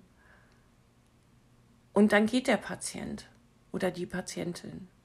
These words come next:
Und das ist immer noch schlimm. Und du stehst da und guckst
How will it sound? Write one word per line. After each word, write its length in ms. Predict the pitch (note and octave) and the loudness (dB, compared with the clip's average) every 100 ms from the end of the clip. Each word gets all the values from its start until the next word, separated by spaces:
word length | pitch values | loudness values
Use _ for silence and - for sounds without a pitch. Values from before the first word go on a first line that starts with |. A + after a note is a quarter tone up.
| _ _ | _ _
Und 220 | - F3 | -6 -4
das 120 | F3 E3+ | -4 -6
ist 160 | F3+ | -4
immer 220 | - G#3+ | 0 0
noch 160 | F#3 E3+ | 0 -2
schlimm. 380 | - - - - _ _ _ _ _ _ _ _ _ _ _ - | -8 -10 -12 -14 _ _ _ _ _ _ _ _ _ _ _ -6
Und 140 | - F#3+ | -2 2
du 80 | |
stehst 440 | G3+ - F3 F3+ - | 0 0 -2 -2 0
da 160 | A3+ | 0
und 440 | G#3+ - G#3 G3+ - _ _ - | 0 0 0 0 -8 _ _ -12
guckst 560 | - A3+ - - - | -8 -4 -4 -6 -12